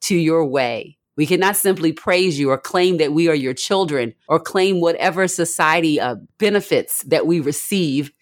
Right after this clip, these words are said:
in this cultural context by claiming to be Christian without obeying your word, without knowing it, without reflecting on it,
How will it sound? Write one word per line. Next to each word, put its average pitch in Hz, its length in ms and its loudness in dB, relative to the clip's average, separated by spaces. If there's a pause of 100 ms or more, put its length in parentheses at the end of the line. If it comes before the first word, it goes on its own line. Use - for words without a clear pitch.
(120)
in 160 220 2
this 214 260 -2
cultural 131 480 -2
context 131 560 -2
by 135 120 0
claiming 170 500 0
to 147 100 -8
be 120 100 -8
Christian - 420 -4
without 180 480 0
obeying 165 640 2
your 127 140 -4
word, 117 480 -6 (180)
without 160 320 2
knowing 156 420 2
it, 110 140 -8
without 147 260 0
reflecting 151 580 -4
on 113 180 -6
it, 107 120 -10